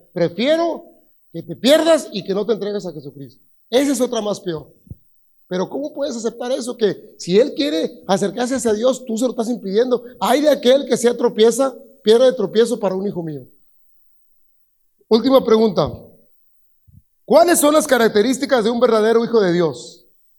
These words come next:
Díganme alguna característica, dos o tres.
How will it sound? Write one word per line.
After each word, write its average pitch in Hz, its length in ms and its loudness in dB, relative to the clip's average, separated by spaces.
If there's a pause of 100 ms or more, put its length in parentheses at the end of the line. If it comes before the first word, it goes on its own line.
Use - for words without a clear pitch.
(1080)
Díganme 202 300 0
alguna 196 240 2
característica, 185 800 -2
dos 180 320 -2
o 156 80 -6
tres. 147 400 -8